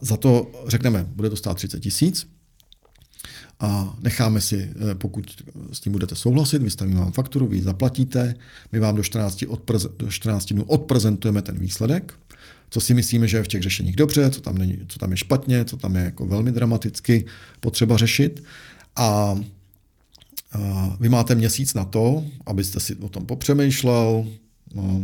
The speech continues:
řekl si, jestli vám to vyhovuje nebo nevyhovuje. A pokud vám to nevyhovuje z jakéhokoliv důvodu, tak si řeknete o peníze zpátky, plán si necháte, máme za sebou nějakou zkušenost, ztratili jsme z obou stran nějaký čas, ale něco jsme se zároveň naučili a dál nepokračujeme.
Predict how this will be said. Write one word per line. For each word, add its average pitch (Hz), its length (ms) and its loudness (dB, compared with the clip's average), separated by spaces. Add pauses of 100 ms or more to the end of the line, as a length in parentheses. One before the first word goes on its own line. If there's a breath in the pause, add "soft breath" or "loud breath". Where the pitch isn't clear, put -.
řekl 101 160 -2
si, - 120 -2
jestli 101 220 0
vám 92 100 0
to 95 100 -4
vyhovuje 110 440 4
nebo 90 220 0
nevyhovuje. 120 640 2 (460 loud breath)
A - 180 -2 (180)
pokud 165 300 2
vám 143 220 4
to 135 100 -2
nevyhovuje 98 520 2
z 107 80 -2
jakéhokoliv 139 640 4
důvodu, 92 560 0 (400 loud breath)
tak - 180 -10
si - 100 -2
řeknete 104 300 2
o 104 60 2
peníze 101 320 2
zpátky, 113 560 0
plán 107 280 -2
si 95 120 -4
necháte, 110 720 0 (100)
máme 101 240 -2
za 101 100 -2
sebou 104 280 -2
nějakou 101 340 -2
zkušenost, - 580 -4
ztratili 92 480 -2
jsme 95 160 -2
z - 80 -2
obou 98 340 0
stran 95 380 0 (260 loud breath)
nějaký 110 440 2
čas, 101 320 0
ale 110 120 2
něco 117 220 2
jsme 127 120 2
se 113 120 0
zároveň 104 320 0
naučili 123 480 2 (260 loud breath)
a 107 100 -2
dál 107 160 2
nepokračujeme. 92 680 -6